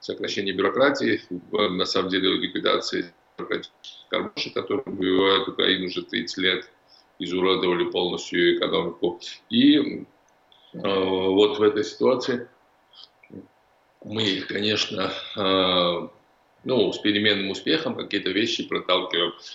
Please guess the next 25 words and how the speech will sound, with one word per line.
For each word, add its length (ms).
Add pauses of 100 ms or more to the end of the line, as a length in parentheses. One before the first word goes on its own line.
(180)
А 200
это 260
раз, 220
когда 260
вот 180
то, 100
что 160
мы 100
делаем 260
на 120
уровне 280
национальных 420
реформ, 460
э, 180
то 80
есть, 200
э, 180
на 100
уровне, 360
там, 260 (220)
президентского, 500
допустим, 460
или 160 (180)
лидеров 380
страны. 420